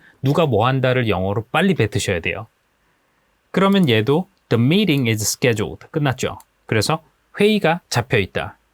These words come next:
"The meeting is scheduled." 언제? Ten o'clock. 그죠? 그래서 얘도 "for ten" 요렇게 쓰는 게 시간을 또 부연 설명하기 위해서, 추가로 설명하기 위해서 요렇게 들어간 거예요.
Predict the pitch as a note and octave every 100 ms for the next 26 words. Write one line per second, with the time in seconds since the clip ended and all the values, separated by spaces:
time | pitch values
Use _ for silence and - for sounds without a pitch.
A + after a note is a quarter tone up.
0 | _ G#2+ B2 G3 C3 A2+ B2+ - - G#2
1 | A2+ - G#2+ G2+ - - - _ _ _
2 | _ G2 A#2 A#2 E3+ - _ _ _ _
3 | - D#3+ - - - - - - _ A2+
4 | - - _ _ _ _ _ _ F#3+ F#3
5 | C3+ G#2 G#2 G#2 D#3+ G3+ - A#2+ - -
6 | E3 C3 G2 G#2 C#3 E3 - F#3 F3+ -
7 | G#2+ G2 F#2+ F#2+ B2+ F3 _ _ - -
8 | F3 D3 A#2+ A2 C#3 G3 - G#2+ - _
9 | - C#3+ E3 E3+ E3+ D3 A#2 A2 G2 F#2
10 | E2 D#2+ E2+ G#2+ - - C#3+ B2+ A2+ G2
11 | - _ _ _ _ _ - - C3 B2+
12 | A2 G2 F#2 F#2 - C3+ F#3 _ _ _
13 | _ _ B2 D3+ G3 - G#2 F#2 E2+ D2+
14 | B1+